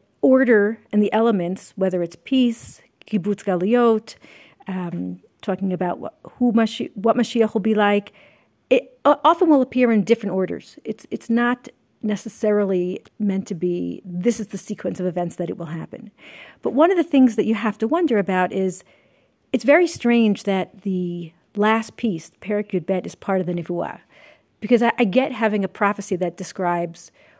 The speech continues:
who our leader will be like in the times of Mashiach. I, I get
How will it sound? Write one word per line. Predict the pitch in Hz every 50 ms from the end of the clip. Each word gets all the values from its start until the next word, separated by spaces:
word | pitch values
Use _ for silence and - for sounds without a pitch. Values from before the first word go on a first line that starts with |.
| _ _ _ _ _ _ _ _ _ _ _ _ _ _
who | _ - - 254 254 226 247
our | - - 220 208
leader | 180 220 220 214 208
will | 190 202 190
be | 160 208 208
like | 190 190 196 196 190 185 - - - _ _ _ _ _ -
in | 233 208
the | 196 190
times | - - 196 190 190 -
of | 175
Mashiach. | 190 190 - - 196 185 185 185 180 185 - - _
I, | 214 196 196 - -
I | 220
get | 208 170 156 214 220 226 240 - -